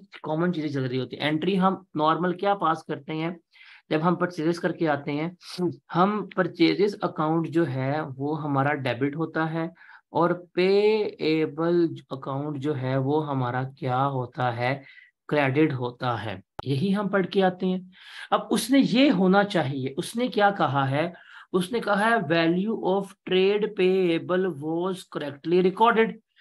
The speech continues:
इसका मतलब है इस डेबिट क्रेडिट में हमने पेएबल ठीक रिकॉर्ड की है,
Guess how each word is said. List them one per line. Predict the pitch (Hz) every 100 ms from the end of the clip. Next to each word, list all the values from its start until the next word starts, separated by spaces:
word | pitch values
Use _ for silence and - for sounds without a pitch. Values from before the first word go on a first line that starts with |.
| _
इसका | - - 247
मतलब | 220 185 175 165
है | 143 165 196
इस | 208 202
डेबिट | 147 147 143 202 -
क्रेडिट | 165 160 139
में | 143 160
हमने | 175 147 147 175
पेएबल | 180 160 170 180 202
ठीक | 196 - 285
रिकॉर्ड | 302 285 233 226 185
की | 226
है, | 214